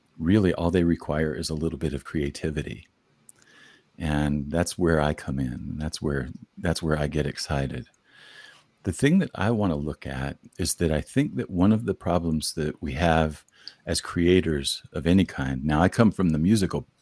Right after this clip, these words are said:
world primarily. That's, that's been my longest term relationship is with music. In that world,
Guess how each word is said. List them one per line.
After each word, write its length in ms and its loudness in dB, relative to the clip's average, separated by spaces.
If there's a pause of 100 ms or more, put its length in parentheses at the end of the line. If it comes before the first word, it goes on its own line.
world 340 -4
primarily. 560 0
That's, 280 -8 (640)
that's 200 -2
been 180 4
my 160 4
longest 540 -2
term 260 -2
relationship 680 -4 (640)
is 240 -4
with 180 -10
music. 540 0 (720)
In 300 4
that 260 0
world, 600 2